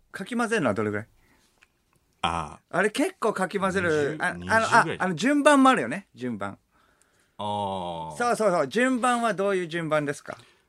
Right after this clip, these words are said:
Speaker 2: ああ。
Speaker 1: はいはい。
Speaker 2: タレ入れて、からし入れて、混ぜます。
Speaker 1: 違うんだよ。
Speaker 2: 違うの？
Speaker 1: あれ、粘りっ気がなくなるんだよ。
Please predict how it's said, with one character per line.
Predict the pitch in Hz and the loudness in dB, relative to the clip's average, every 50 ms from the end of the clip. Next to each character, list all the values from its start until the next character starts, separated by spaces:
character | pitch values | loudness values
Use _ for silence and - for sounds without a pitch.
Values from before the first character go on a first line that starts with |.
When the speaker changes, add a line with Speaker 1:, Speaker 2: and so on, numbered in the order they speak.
| _ _ _ _ | _ _ _ _
Speaker 2:
あ | - 139 139 135 127 127 127 123 117 113 113 107 98 98 92 92 | 2 2 4 4 2 2 0 0 0 0 2 2 2 2 0 -2
あ。 | - | -4
Speaker 1:
は | 131 | -6
い | 113 | -8
は | - 120 104 | -8 -12 -16
い。 | 101 - _ _ - | -16 -18 _ _ 2
Speaker 2:
タ | 196 196 202 | 4 4 6
レ | 202 | 6
入 | 190 175 | 6 6
れ | 165 156 | 4 2
て、 | - - 175 165 143 - | 2 2 0 2 2 0
か | - 135 | -2 -2
ら | 135 143 143 | -2 -2 -2
し | - 156 | -4 -6
入 | 147 139 | -6 -6
れ | 143 | -4
て、 | - 247 262 220 131 90 | 0 2 4 4 4 2
混 | 87 92 92 90 | -2 -6 -8 -8
ぜ | 87 | -10
ま | 85 80 78 | -12 -12 -12
す。 | - - 151 | -10 -6 -2
Speaker 1:
違 | 147 175 175 170 | 2 2 2 2
う | 160 | 2
ん | 139 | 0
だ | 127 123 | 0 0
よ。 | 104 95 90 - _ _ _ _ - - - - | 0 0 -2 -6 _ _ _ _ -12 -6 -2 0
Speaker 2:
違 | 196 | 2
う | 202 | 4
の？ | - 226 | 6 6
Speaker 1:
あ | |
れ、 | 247 226 | 6 6
粘 | 202 262 269 | 6 6 4
り | 269 254 | 4 2
っ | 196 | 0
気 | - 254 | 0 2
が | 233 240 | 2 4
な | 220 214 208 | 2 2 0
く | 220 214 | 0 0
な | 220 220 | 0 0
る | 208 180 | 0 -2
ん | 123 | -4
だ | 101 87 | -6 -8
よ。 | - | -10